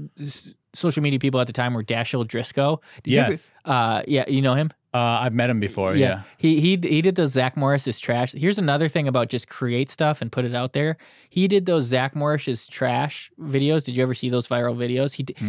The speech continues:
Speaker 2: Mm-mm.
Speaker 1: take a plot from Saved by the Bell, and he explained why it's, like, why Zach Morris is, like, a sociopath. And it was basically every episode. He's like, he fucking tricked a homeless,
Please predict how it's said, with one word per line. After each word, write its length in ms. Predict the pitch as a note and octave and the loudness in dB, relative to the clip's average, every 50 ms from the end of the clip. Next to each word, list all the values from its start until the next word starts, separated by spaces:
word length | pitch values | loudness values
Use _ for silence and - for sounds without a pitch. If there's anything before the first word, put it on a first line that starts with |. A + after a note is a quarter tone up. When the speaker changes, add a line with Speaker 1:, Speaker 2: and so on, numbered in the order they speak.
| A2+ | -2
Speaker 2:
Mm-mm. 80 | - D#3 | 0 2
Speaker 1:
take 180 | E3+ G3 F#3+ G3+ | 2 2 2 0
a 40 | |
plot 360 | F3 - - D3+ C#3+ C#3+ - - | -2 0 0 2 2 2 0 -2
from 180 | - C3+ A#2+ | -4 -4 -4
Saved 240 | A2+ - C3 B2 B2+ | -2 -2 -2 0 2
by 100 | C3+ C3 | 0 0
the 180 | C3 B2 A#2 B2 - F2+ F#2 - | 0 0 -2 -4 -10 -16 -16 -16
Bell, 420 | C#3+ C3 A2+ A2+ A#2 B2 D3+ D3+ _ _ _ _ _ _ _ _ _ _ _ _ - _ _ - | -8 -4 -4 -2 -2 -2 -4 -6 _ _ _ _ _ _ _ _ _ _ _ _ -20 _ _ -2
and 120 | D#3+ D3 | 0 0
he 120 | C3+ B2 | 2 0
explained 560 | A#2+ A2+ - - - C3 C3 C3 C3 A#2+ A#2 A#2+ | 0 -2 -4 -4 -2 0 0 2 0 0 0 0
why 200 | A#2+ A#2+ A#2+ A#2+ | 0 0 2 0
it's, 220 | A#2+ A#2+ - - | 0 -2 -2 -2
like, 340 | B2 A#2 A2 A#2 A2+ - _ _ _ _ _ _ _ _ _ _ | -2 -2 -2 -2 -6 -10 _ _ _ _ _ _ _ _ _ _
why 220 | B2+ C3 B2+ B2+ | 0 2 2 2
Zach 280 | C3 A#2 C3 B2+ A#2+ - | 2 2 0 0 0 0
Morris 320 | B2+ B2 B2 A#2 A2 - | 0 2 2 2 0 -2
is, 100 | A#2+ A2+ | -6 -4
like, 140 | A2+ A2+ G#2+ | -4 -6 -6
a 40 | A2 | -6
sociopath. 720 | G#2+ - - A2+ A2 - A2+ A2 A2 - A2+ A2+ G#2+ - | -6 -4 -2 -4 -2 -4 -6 -6 -6 -6 -6 -6 -6 -4
And 80 | - B2+ | -2 0
it 40 | C#3+ | 0
was 80 | D3 C#3 | 2 4
basically 380 | G3 G3 F#3+ - F3 D3+ C#3+ | 4 4 4 4 2 2 2
every 200 | C#3 C3+ B2 A#2+ | 2 2 2 0
episode. 400 | A#2+ A#2 A#2 A#2 - - A#2 A#2+ A#2+ | -2 -2 -2 -6 -6 -6 -6 -6 -4
He's 140 | C3 B2+ A#2+ | -4 -2 0
like, 180 | B2+ B2+ B2 - - - - - - _ | 0 -2 -2 -6 -14 -20 -20 -20 -20 _
he 140 | _ - E3 | _ -2 0
fucking 340 | - - F#3+ E3+ - E3+ D3 | 2 2 2 2 2 0 0
tricked 380 | B2+ - - F#3 F3+ - - D#3 | -2 0 0 0 0 2 2 0
a 80 | C#3 | 0
homeless, 600 | C3+ - D#3+ D#3+ D#3+ D#3 D#3 D3 - - - - | 2 2 0 2 2 2 2 0 0 -4 -10 -14